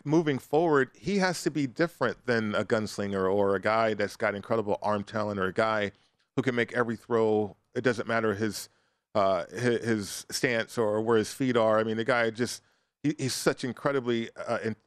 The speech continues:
talented player, right? We know that about Aaron Rodgers, but mentally, though, to rally a team and get this team revved up and get this team with a, a little bit more confidence or a lot more confidence,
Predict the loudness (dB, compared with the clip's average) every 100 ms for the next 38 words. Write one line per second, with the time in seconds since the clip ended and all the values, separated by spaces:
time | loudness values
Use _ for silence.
0 | _ -2 0 0 -2 0 2 2 -2 -4
1 | -2 0 0 0 2 4 2 2 -2 -2
2 | -6 -4 -6 -8 0 -2 -2 _ _ _
3 | _ _ _ _ -6 0 0 0 0 2
4 | 2 2 2 0 -2 _ _ _ _ _
5 | _ _ _ -2 0 2 2 2 0 0
6 | -2 -4 -8 -6 -4 -2 -2 -4 -6 -8
7 | -8 -6 -2 0 0 2 0 2 -4 -4
8 | -6 -4 -6 -6 -6 -6 -4 -2 0 0
9 | 0 -2 0 0 0 -2 -2 -2 0 -4
10 | -2 -4 -4 -2 0 2 2 0 -2 -2
11 | -4 -2 -4 -6